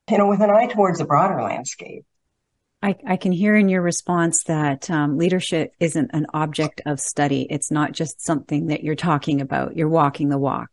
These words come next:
Speaker 2: You're absolutely doing it. So you must have incredible, rewarding moments working with leaders in rural and northern communities. Can you share one of your most rewarding experiences?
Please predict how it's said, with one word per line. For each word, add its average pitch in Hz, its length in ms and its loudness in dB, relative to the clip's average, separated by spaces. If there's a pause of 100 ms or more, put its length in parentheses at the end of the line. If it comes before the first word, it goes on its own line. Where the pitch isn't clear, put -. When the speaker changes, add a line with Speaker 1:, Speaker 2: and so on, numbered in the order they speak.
Speaker 2:
You're 156 220 -2
absolutely 147 720 0
doing 131 340 0
it. 120 160 -6 (400)
So 196 220 2
you 185 240 4
must 196 340 2
have 180 240 -2
incredible, 165 800 0
rewarding 147 560 0
moments 139 480 -2
working 147 300 -2
with 143 160 -2
leaders 151 380 0
in 139 100 0
rural 147 300 0
and 139 100 0
northern 139 340 0
communities. 139 640 0
Can - 160 -2
you 180 120 2
share 208 260 0
one 180 220 2
of 151 240 0
your 139 300 0
most 127 360 -4
rewarding 120 420 -4
experiences? 117 800 -8